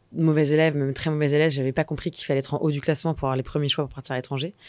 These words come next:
Et moi, je voulais absolument aller au Mexique. Et, euh, et c'était un peu la, l'année, euh, l'année du Mexique. Et c'était,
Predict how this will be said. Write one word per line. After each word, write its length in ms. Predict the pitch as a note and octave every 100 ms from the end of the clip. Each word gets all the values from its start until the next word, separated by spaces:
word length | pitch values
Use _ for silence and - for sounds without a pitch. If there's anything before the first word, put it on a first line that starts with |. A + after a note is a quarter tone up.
| - - - - - -
Et 80 |
moi, 100 | D#3
je 60 | D#3
voulais 100 | C#3+
absolument 300 | C3 D3+ D#3+
aller 80 | D#3+
au 20 |
Mexique. 480 | D3+ C#3+ D3 - -
Et, 220 | C3 C3
euh, 280 | B2+ B2 A#2+
et 80 | C3
c'était 180 | - C3
un 100 | B2+
peu 160 | D3+
la, 200 | D3+ C3
l'année, 420 | B2 C3 D3 D3+ C3
euh, 60 |
l'année 180 | B2+ C3+
du 140 | C3+
Mexique. 420 | C3 B2 - F3+ C#3+
Et 20 |
c'était, 220 | -